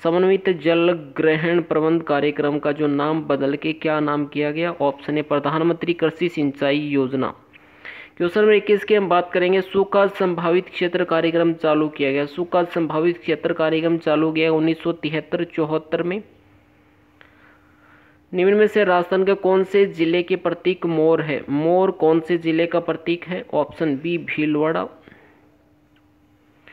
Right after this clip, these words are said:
क्वेश्चन नंबर चौबीस की हम बात करेंगे। मुकंदरा हिल्स नेशनल पार्क को राजस्थान सरकार ने तीसरा राष्ट्रीय उद्यान कब घोषित किया?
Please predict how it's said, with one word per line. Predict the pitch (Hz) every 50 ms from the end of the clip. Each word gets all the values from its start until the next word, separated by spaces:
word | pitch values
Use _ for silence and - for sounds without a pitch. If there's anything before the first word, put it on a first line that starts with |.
| - - - - _ -
क्वेश्चन | - 175 185 180 - 208
नंबर | 208 214 214
चौबीस | 208 - 196 185 190 190 190
की | - 202
हम | 196 190
बात | 180 170 165 165 -
करेंगे। | 180 180 185 185
मुकंदरा | 180 180 180 180 - 190 196 196 208 202
हिल्स | 196 196 185 185 190 180 -
नेशनल | 196 185 180 180 175 180 - 190 196
पार्क | 185 180 175 170 170 175 170
को | - 180
राजस्थान | 180 165 165 170 165 - 190 190
सरकार | 180 - 185 175 - 170 170 165
ने | 170 175 175
तीसरा | 175 - 190 190 175 - - 185 190 185 190
राष्ट्रीय | 180 175 170 175 - - - 196 180
उद्यान | 143 156 170 147 135 156 156 151 156 170
कब | 165 170 170 160 156
घोषित | 143 143 147 147 - - -
किया? | - - 101 -